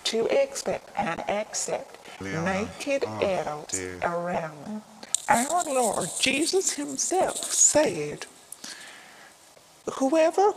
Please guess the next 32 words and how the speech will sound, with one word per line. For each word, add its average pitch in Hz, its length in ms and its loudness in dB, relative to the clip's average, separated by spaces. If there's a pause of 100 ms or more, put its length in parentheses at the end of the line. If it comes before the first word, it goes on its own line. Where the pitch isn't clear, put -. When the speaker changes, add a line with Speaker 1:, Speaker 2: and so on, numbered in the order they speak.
(120)
Speaker 1:
causes - 920 0
one 233 300 -4
of 262 120 -6
these 262 240 -4
little 240 280 0
ones 175 500 -2
who 220 160 -4
believe 254 420 0
in 302 240 -6
me 180 320 -4
to 220 140 -4
sin, 196 640 0 (180)
it 220 180 6
would 247 140 -6
be 254 140 0
better 294 500 4
for - 240 0
him 180 640 -4
if - 180 -6 (200)
a 214 120 -2
great 247 440 -2 (720)
millstone 208 1300 0 (720)
were 214 180 4
hung 277 500 2
around 226 640 2
his 214 260 -2
neck 196 500 -4
and 208 180 0
he 226 180 0
were 220 200 4
thrown 226 600 4
into 185 640 2